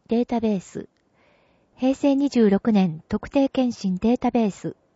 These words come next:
二十九ページ、表。表一、疾患別、特定健診受診者の医療機関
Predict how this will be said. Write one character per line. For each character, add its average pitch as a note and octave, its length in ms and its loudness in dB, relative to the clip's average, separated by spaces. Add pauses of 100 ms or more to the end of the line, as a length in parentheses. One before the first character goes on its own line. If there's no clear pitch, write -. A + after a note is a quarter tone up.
(1400)
二 B3+ 140 0
十 A3 220 0
九 A#3+ 200 0
ペ A#3 180 0
ー G3+ 60 0
ジ、 - 240 -2 (160)
表。 G3 380 2 (1080)
表 A#3 240 2
一、 F#3+ 340 -4 (380)
疾 - 220 -4 (120)
患 A#3 240 2
別、 G#3+ 360 -2 (400)
特 - 260 -10
定 C4+ 160 2
健 B3 260 -2
診 F#3 360 -2
受 G3+ 120 -4
診 A#3+ 260 0
者 F#3+ 180 -4
の D3 200 -4 (340)
医 G#3 100 -2
療 A#3+ 280 2
機 - 120 -16
関 E3+ 280 -2